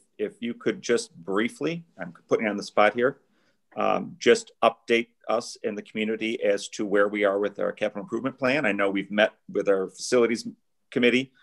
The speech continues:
but just to let the community know where we are, because they approved that over a year ago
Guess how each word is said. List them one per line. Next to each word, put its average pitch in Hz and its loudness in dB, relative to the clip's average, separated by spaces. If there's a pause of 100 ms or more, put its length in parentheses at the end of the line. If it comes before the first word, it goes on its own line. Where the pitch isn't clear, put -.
(220)
but 104 0
just 113 2
to 117 2
let 110 6
the 107 -12
community 107 -6
know 107 -2
where 104 2
we 101 -2
are, 104 0
because - -6
they 101 -2
approved 107 -6
that 104 8
over 98 -2
a 92 -2
year 107 2
ago 127 2